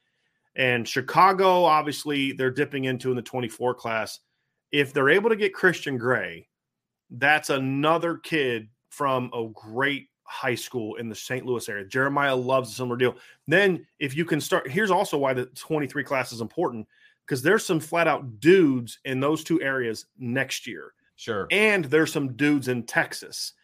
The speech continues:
Speaker 1: So if you can have success in Chicago and Saint Louis, and, and Chicago already you're having twenty-four, but in twenty-three, if you can have some success in Saint Louis, and, and Christian Brothers and DeSmet are two of the better teams in the state.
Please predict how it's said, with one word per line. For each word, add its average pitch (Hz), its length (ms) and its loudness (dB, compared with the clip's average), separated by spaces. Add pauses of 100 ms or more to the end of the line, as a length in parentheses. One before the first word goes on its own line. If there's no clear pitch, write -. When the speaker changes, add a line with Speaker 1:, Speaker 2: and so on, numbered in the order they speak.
(260)
Speaker 1:
So 156 160 0
if 127 120 -2
you 190 100 0
can 240 140 -2
have 208 180 -4
success 175 460 -2
in 156 60 -6
Chicago 151 580 -2
and 131 80 -6
Saint 135 220 -4
Louis, 151 200 -2
and, 123 180 -8
and 120 160 -6
Chicago 160 520 -2
already 131 400 -2
you're 120 120 -4
having 120 180 -8
twenty-four, 120 580 -2
but 120 160 -2
in 113 100 -6
twenty-three, 165 800 0 (460)
if 127 120 -6
you 135 60 -8
can 135 140 -4
have 185 200 0
some 196 140 -6
success 156 460 -4
in 131 60 -10
Saint 131 220 -4
Louis, 139 300 0
and, 113 260 -10
and 120 200 -6
Christian 185 340 0
Brothers 139 380 -2
and 123 180 -8
DeSmet 151 480 0
are 117 80 -8
two 196 220 2
of 151 100 2
the 127 80 -2
better 131 400 -2
teams 135 320 -4
in 120 140 -8
the 104 80 -12
state. - 400 -6